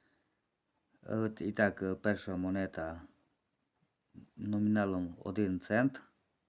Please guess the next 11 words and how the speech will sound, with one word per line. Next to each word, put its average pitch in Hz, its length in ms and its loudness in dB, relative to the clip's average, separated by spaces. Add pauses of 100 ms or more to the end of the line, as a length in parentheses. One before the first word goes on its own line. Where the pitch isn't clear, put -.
(1900)
е, - 140 -16
тисяча 113 440 -6
дев'ятсот 104 720 -2
сімдесят 101 680 -2 (120)
третього, 95 640 -6 (1500)
сім-, 107 320 0 (180)
сімдесят 110 720 -2
третього 104 500 -2
року 92 420 -6 (480)
випуску. - 420 -8 (1400)
Гурт 104 680 -8